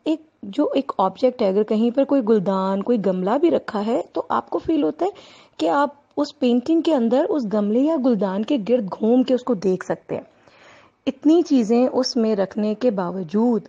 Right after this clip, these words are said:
आपको इतना स्पेस का एहसास होता है। उसमें, अ, जो सबसे कमाल की चीज़ है, कलर की क्वालिटी को रखना। जैसे यहाँ पर मैं अभी, अ, डिस्कशन में भी देख रही थी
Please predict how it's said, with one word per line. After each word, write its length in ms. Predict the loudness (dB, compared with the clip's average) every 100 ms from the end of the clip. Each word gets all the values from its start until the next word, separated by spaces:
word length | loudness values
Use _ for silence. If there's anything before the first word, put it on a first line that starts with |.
| -6
आपको 300 | -6 -2 -2
इतना 220 | 0 -2
स्पेस 760 | -2 -8 -2 0 2 2 0 -6
का 220 | -4 -4 -4
एहसास 540 | -10 -10 -8 -6 -6
होता 240 | -10 -12 -14
है। 80 | -16 _ _ _ _ _ _ _ _ -20 -20 -20 -20 -10 -4
उसमें, 680 | -4 0 2 6 6 4 2
अ, 440 | -2 -2 -2 -2
जो 200 | 0 -2
सबसे 480 | -2 -12 -12 -4 -4
कमाल 460 | -2 -4 -4 -4
की 160 | -2 -4
चीज़ 320 | -2 -4 -4
है, 260 | -2 -2 -2 -4
कलर 300 | 0 2 2
की 180 | 0 -2
क्वालिटी 500 | -2 -2 -2 -2 -4
को 140 | -4 -4
रखना। 300 | -6 -10 -16 -18 -20 -14 -10
जैसे 200 | -6 -2
यहाँ 200 | -2 -2
पर 160 | 0
मैं 160 | 0 0
अभी, 480 | -2 -2 0 -2 -4
अ, 200 | -6 -6
डिस्कशन 560 | -6 -6 -6 -8 -2 0
में 180 | 2 2
भी 160 | 2
देख 300 | 0 -2 -2
रही 120 | -4 -4
थी 220 | -6